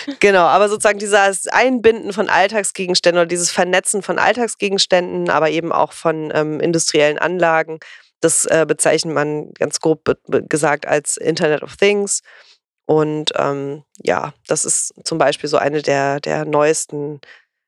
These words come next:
Entwicklungen. Vielleicht noch ganz zum Schluss. Ähm, ich habe vorhin schon gesagt, in den meisten Teilen der Welt ist das Internet öffentlich zugänglich.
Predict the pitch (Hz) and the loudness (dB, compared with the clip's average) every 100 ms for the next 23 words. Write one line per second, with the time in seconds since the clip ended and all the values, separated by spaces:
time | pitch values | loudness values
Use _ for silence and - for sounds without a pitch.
0 | _ 147 147 - 147 156 - 147 143 143 | _ -4 -4 -6 -4 -4 -2 -2 -2 -2
1 | 143 151 - 170 202 196 175 - 180 - | -6 -10 0 2 2 -4 -2 -2 -2 -6
2 | 180 - 202 226 - - 160 165 165 - | -6 0 2 2 0 -2 -2 -2 -4 -4
3 | 165 - 170 185 190 180 165 165 170 160 | -4 0 0 0 0 0 0 -2 0 0
4 | 160 156 190 - 190 185 180 180 170 170 | 2 2 2 -2 -4 0 2 2 4 2
5 | 170 170 - - 170 175 160 151 - - | 2 -6 -8 -10 -8 -4 -4 -2 -6 -6
6 | 165 165 - 175 175 165 165 | -8 -6 -6 0 2 2 -2